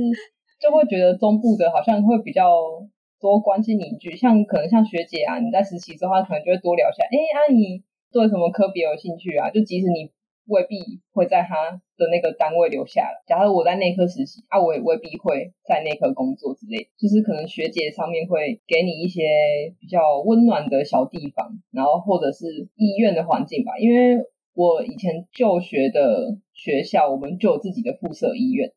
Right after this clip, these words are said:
就会觉得啊，学校跟医院就是就是一体啊，我们实习也在那里，也有一些学长姐以前就是我们那个学校出来的，所以会觉得特别的亲。啊，当你到北部的时候，就是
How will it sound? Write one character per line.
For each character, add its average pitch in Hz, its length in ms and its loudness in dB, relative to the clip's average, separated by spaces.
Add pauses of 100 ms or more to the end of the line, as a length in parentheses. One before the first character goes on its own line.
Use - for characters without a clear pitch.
就 269 120 2
会 277 140 4
觉 190 100 -2
得 170 220 2 (100)
啊， 240 240 0 (100)
学 185 220 -2
校 208 160 4
跟 180 220 0
医 - 20 -8
院 185 160 0
就 180 80 -6
是 180 240 -8 (240)
就 240 120 2
是 226 80 4
一 220 160 2
体 - 240 -8
啊， 202 260 -14
我 160 100 -8
们 160 160 -2
实 180 200 -6
习 175 160 -8
也 143 120 2
在 160 160 0
那 165 200 -2
里， 220 160 -10
也 190 120 0
有 220 200 4
一 214 120 0
些 220 180 0
学 180 160 -2
长 165 180 0
姐 - 80 -6
以 175 180 -8
前 196 240 2
就 247 180 2
是 240 140 4
我 190 140 4
们 143 160 -4
那 170 140 2
个 - 320 -2
学 165 200 0
校 170 220 2
出 147 240 -14
来 - 200 -2
的， - 60 -16 (140)
所 170 240 0
以 180 200 -2
会 202 180 0
觉 156 120 -2
得 269 80 2
特 196 180 0
别 240 200 -6
的 226 80 -4 (320)
亲。 - 460 0
啊， 175 180 2
当 185 280 0
你 151 120 -4
到 156 180 2
北 120 200 -6
部 147 180 -8
的 - 60 -2
时 - 100 -6
候， 135 100 2
就 - 80 -8
是 - 140 -10